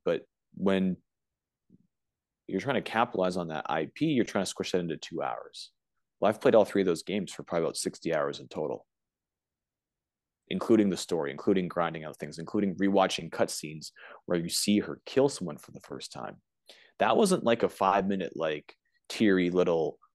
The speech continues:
monologue. That was, like, what she dealt with for, like, levels and levels and levels and levels in those games.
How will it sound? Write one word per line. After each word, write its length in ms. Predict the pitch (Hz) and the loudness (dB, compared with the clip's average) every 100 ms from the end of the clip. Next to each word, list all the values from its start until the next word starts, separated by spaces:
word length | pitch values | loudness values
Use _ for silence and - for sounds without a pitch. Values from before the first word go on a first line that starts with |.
| 71 | -2
monologue. 720 | 82 113 87 71 57 73 73 | 2 2 2 -2 -6 -8 -4
That 200 | 92 151 | 2 4
was, 160 | 120 92 | 2 2
like, 160 | 85 - | 0 2
what 160 | 95 | -2
she 120 | - 90 | -2 -2
dealt 280 | 90 92 | 2 0
with 180 | 82 82 | -2 -10
for, 180 | - 78 | -8 -6
like, 360 | 76 67 67 - _ _ _ _ - | -2 -4 -6 -16 _ _ _ _ -16
levels 480 | - 98 95 90 85 | 0 2 2 0 -2
and 100 | 87 | -4
levels 360 | 87 85 80 80 | -2 -2 -4 -8
and 120 | 78 | -8
levels 320 | 78 71 71 | -8 -8 -12
and 140 | 69 69 | -12 -6
levels 480 | 85 71 65 - - | -6 -4 -8 -10 -14
in 140 | 80 | -12
those 240 | 71 67 | -12 -14
games. 400 | - - - - | -14 -16 -14 -16